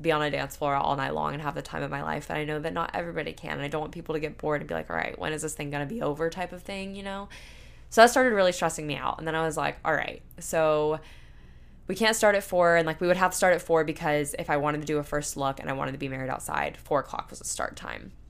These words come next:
so that the photographer, videographer had plenty of time to get the shots they needed afterwards if we weren't doing a first look. So then it was like, "All right, well, what if we do a first look and start at four?" And then I was like, "All right, there's no point in doing that because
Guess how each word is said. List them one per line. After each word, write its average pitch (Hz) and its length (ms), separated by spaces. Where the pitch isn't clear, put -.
so - 160
that 143 320
the 160 40
photographer, 151 480
videographer 139 440
had 143 100
plenty 135 220
of 131 40
time 135 260
to 139 120
get 139 160
the - 60
shots - 300
they 135 80
needed 131 300
afterwards 165 480
if - 120
we 143 80
weren't - 180
doing - 180
a - 60
first - 280
look. - 280
So 202 120
then 214 80
it 214 40
was 202 120
like, 175 300
"All 151 60
right, 147 180
well, 156 140
what 151 100
if 147 100
we 151 60
do 165 160
a 180 60
first 147 340
look 139 160
and 143 100
start 135 220
at - 80
four?" 135 500
And 147 120
then 139 60
I 139 60
was 139 80
like, 143 140
"All - 80
right, 143 140
there's 143 220
no 147 280
point 151 240
in 143 80
doing 131 260
that 127 260
because 135 520